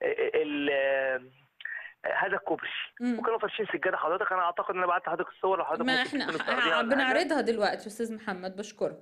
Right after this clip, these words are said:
Speaker 1: آه، ففي سجاد موجود، وسجاد على فكرة يومها الجو مطر، والسجاد اتبهدل وما ت-، وما، وما اتشالش من على الأرض.
Speaker 2: تمام.
Speaker 1: اللي زعل بقى المصريين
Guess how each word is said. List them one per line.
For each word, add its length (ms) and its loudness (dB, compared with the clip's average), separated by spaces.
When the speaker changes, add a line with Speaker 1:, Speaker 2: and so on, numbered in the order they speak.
Speaker 1:
آه، 240 2
ففي 540 0
سجاد 360 0
موجود، 440 2
وسجاد 360 2
على 160 2
فكرة 220 -2
يومها 200 0
الجو 280 2
مطر، 220 0
والسجاد 420 -4
اتبهدل 380 0
وما 140 -4
ت-، 140 -14
وما، 240 0
وما 100 -2
اتشالش 280 -4
من 60 -4
على 100 2
الأرض. 180 -2
Speaker 2:
تمام. 380 -8
Speaker 1:
اللي 180 0
زعل 280 2
بقى 160 2
المصريين 340 0